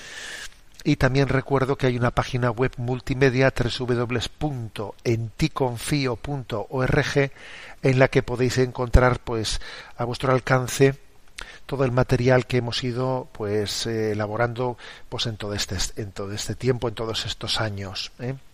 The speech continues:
Eh, decir que también los programas anteriores de Sexto Continente los encontráis ahí, eh, en esa página anticonfio punto org y también en el podcast de, de Radio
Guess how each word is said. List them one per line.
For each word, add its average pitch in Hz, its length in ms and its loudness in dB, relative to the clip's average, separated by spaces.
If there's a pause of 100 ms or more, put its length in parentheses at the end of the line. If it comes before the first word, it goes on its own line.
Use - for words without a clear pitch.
(1200)
Eh, 120 480 2
decir 120 300 0
que - 100 0
también 123 240 0
los 120 140 -6
programas 120 460 0
anteriores 127 640 2
de 120 80 2
Sexto - 400 0
Continente 127 500 2
los 131 200 0
encontráis 110 580 0
ahí, 147 260 6 (680)
eh, 123 500 6
en 113 80 2
esa 123 160 0
página - 360 0
anticonfio 120 720 -2
punto 120 340 -2
org 120 560 2
y 143 80 0
también 123 320 2
en 120 100 0
el 113 120 -2
podcast - 760 -2
de, 107 360 -2
de 107 220 -4
Radio 107 600 -2